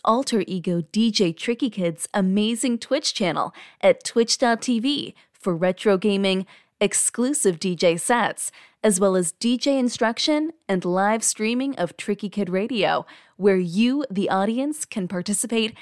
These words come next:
and interact with our guests. Don't miss a single stream,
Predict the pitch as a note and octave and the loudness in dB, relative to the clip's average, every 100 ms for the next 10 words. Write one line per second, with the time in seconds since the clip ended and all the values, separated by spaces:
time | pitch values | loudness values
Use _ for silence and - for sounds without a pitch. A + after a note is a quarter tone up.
0 | - _ A#3+ C#4 A3+ G#3+ G#3+ G#3+ A3+ G#3+ | -20 _ 0 2 2 0 0 -2 2 2
1 | A3+ A3+ G3 A#3 A3+ B3 C4+ - - - | 0 0 2 4 4 2 0 -4 -8 -8
2 | - - - _ _ _ - F3 B3 C4 | -10 -10 -14 _ _ _ -10 0 4 4
3 | D#4 B3+ B3 B3+ F3+ - C#4+ C#4+ E3 - | 2 2 2 0 -2 -2 0 0 0 0
4 | - A#3 F3+ - | 0 -2 -2 -6